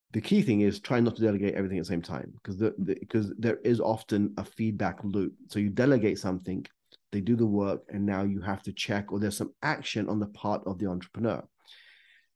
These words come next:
That's often where the, on, the outsourcing breaks down. It's not the V A part, it's the part that the client has to play in the delegation.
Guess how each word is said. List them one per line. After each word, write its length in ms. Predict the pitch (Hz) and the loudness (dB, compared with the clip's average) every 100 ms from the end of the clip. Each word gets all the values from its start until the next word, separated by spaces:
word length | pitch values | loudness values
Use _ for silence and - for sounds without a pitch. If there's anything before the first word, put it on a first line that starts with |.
| - | -12
That's 360 | 101 120 143 120 | -2 0 0 0
often 460 | 120 - 107 104 | -2 0 -2 0
where 440 | 101 104 101 98 - | 2 2 0 -2 -4
the, 100 | - | -8
on, 240 | - 107 101 | -4 -6 -4
the 160 | 107 - | -4 -2
outsourcing 680 | 107 - - 104 101 95 87 | -4 -4 -4 -4 -4 -8 -4
breaks 260 | 92 - | -4 -2
down. 240 | 110 90 87 | -4 -4 -4
It's 180 | - | -6
not 340 | 107 131 - 110 | 0 2 2 -2
the 80 | 117 | -2
V 220 | 113 113 | 2 2
A 120 | 110 | 2
part, 340 | 110 82 65 - _ - | -2 -8 -10 -12 _ -6
it's 180 | - - | -6 -6
the 120 | 92 | -14
part 360 | - 110 107 | -8 -4 -2
that 160 | 107 - | -2 -6
the 100 | 101 | -8
client 500 | - - 120 127 104 | -10 -6 0 0 0
has 140 | 98 | -4
to 100 | - | -8
play 400 | 101 101 92 92 _ _ _ _ - | -8 -4 -4 -4 _ _ _ _ 2
in 140 | 120 | 2
the 80 | 104 | 4
delegation. 720 | 101 101 95 101 101 - - | 0 0 0 -2 -2 -4 -10